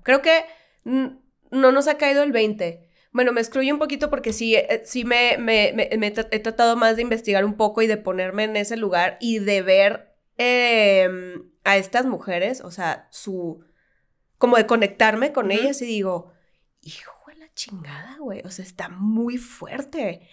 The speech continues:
Speaker 1: ¿sabes? O sea, uno sabe con datos, si te dicen, "Hay nueve mujeres", hay gente que dice, "Ay, pues sí, pero siempre ha pasado, ¿no?". <laughs> Güey, tiene que parar, no importa, siempre
Speaker 2: Nunca
Speaker 1: ha pasado.
Speaker 2: estuvo bien.
Speaker 1: Nunca.
Speaker 2: Y sí, nunca estuvo bien.
Speaker 1: Nunca.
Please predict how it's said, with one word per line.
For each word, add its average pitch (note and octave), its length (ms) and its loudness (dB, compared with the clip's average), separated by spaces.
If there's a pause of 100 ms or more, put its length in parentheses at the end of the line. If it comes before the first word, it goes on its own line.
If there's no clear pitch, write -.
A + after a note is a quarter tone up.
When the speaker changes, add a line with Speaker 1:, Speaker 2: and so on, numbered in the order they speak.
(120)
Speaker 1:
¿sabes? D4+ 240 6
O D4 40 4
sea, C#4+ 220 4
uno D4+ 240 4
sabe C4+ 500 4
con A3 200 0
datos, G#3+ 500 -2 (320)
si D#4 100 2
te E4 100 0
dicen, E4 260 2
"Hay D4 100 4
nueve D4+ 200 4
mujeres", C#4 500 0 (200)
hay F#3 140 -10
gente C#4+ 240 -4
que D4 100 -4
dice, A3 440 -2 (760)
"Ay, - 240 -6 (220)
pues G#3+ 160 -10
sí, C#4+ 260 -4
pero C4 140 2
siempre B3 240 -2
ha C#4+ 40 -10
pasado, C4 380 0
¿no?". D4 200 -4
<laughs> - 300 -8 (640)
Güey, E4+ 760 4
tiene F#4 240 2
que A4+ 120 4
parar, G#4+ 560 6
no F#4 80 2
importa, G4 480 2
siempre D4+ 280 6
Speaker 2:
Nunca F#4 80 8
Speaker 1:
ha F4+ 120 6
pasado. E4+ 240 4
Speaker 2:
estuvo - 140 6
bien. G#4 300 0
Speaker 1:
Nunca. D#4+ 840 4
Speaker 2:
Y - 40 -4
sí, A3+ 420 -2
nunca F#3+ 380 0
estuvo D4 360 6
bien. E4+ 180 6
Speaker 1:
Nunca. G#3+ 380 2